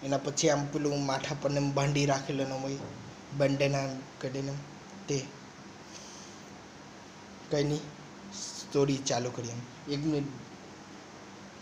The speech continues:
સેટઅપ ને એમ તો હજુ બી નહીં થયેલું ને, બુક ને એમ બાકીનું બાકી હજુ તો. ઓકે, બુક ને એમ મળી ગઈ ને એમ તે.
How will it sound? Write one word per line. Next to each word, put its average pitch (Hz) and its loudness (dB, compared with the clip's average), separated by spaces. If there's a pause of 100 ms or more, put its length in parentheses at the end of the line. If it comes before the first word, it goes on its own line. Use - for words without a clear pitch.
સેટઅપ 160 4
ને 170 4
એમ 165 4
તો 170 10
હજુ 165 6
બી 170 6
નહીં 160 6
થયેલું 143 2
ને, 139 2
બુક 143 0
ને 147 2
એમ 147 0 (460)
બાકીનું 143 2 (500)
બાકી 143 2
હજુ 131 -4
તો. 131 -6 (1000)
ઓકે, 156 2
બુક 156 0
ને 165 6
એમ 156 6
મળી 156 4
ગઈ 151 0
ને 151 4
એમ 143 4
તે. 151 -2